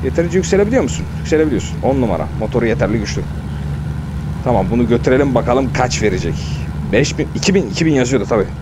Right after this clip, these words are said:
İki bin verecek. Gördünüz, elli elli kasalardan topluyorsunuz. Bunlar direkt iki bin veriyor. Oy oy. Allah bereket versin. Oyun şu ana kadar baya baya hoşuma gitti. Ee, uzun vadede ne kadar sarar bilmiyorum daha. İlk günü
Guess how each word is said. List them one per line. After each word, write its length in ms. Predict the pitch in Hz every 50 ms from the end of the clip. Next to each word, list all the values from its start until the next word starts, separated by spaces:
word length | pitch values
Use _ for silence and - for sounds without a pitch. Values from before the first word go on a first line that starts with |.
| -
İki 100 | - 120
bin 100 | 117 107
verecek. 300 | 101 92 90 85 87 82 80 - - - - - - - - - - - - - - - - - - - - - - - - - - - - - - 107
Gördünüz, 300 | 127 156 185 220 175 - -
elli 220 | 147 151 180 202
elli 220 | 214 196 190 196 185
kasalardan 540 | 185 170 139 180 185 185 180 180 214 208
topluyorsunuz. 480 | - 165 - - 143 135 131 175 202 165
Bunlar 300 | 135 151 156 156 143 117
direkt 300 | 156 156 147 147 - -
iki 280 | 104 - - - 135 117
bin 160 | 110 104 95
veriyor. 340 | 90 90 82 73 73 69 - - - -
Oy 220 | 113 120 101 90 80
oy. 100 | 71 - - - - - - -
Allah 200 | 95 98 104 98
bereket 300 | 104 101 101 101 98 -
versin. 260 | 92 - - - - - - - - - - - - - - - - - - - - - -
Oyun 180 | - 180 240
şu 120 | 226 - 262
ana 120 | 277 294
kadar 200 | 285 294 294 269 208 - - - -
baya 260 | 202 262 262 247 240
baya 160 | 247 254 262 269
hoşuma 340 | 220 214 214 - 254 277 269
gitti. 380 | 233 - - - 254 254 247 - - - - - - - - - - - - - - - - - 104 107
Ee, 240 | 120 120 233 151 90
uzun 300 | 90 113 139 220 262 269
vadede 340 | - 247 220 233 220 202 156
ne 120 | 156 214
kadar 220 | 220 233 214 196
sarar 380 | 156 - 175 165 180 151 101 107
bilmiyorum 440 | 123 170 190 147 127 107 98 95 90
daha. 160 | 107 110 95
İlk 200 | 87 90 - -
günü 200 | - 123 123 127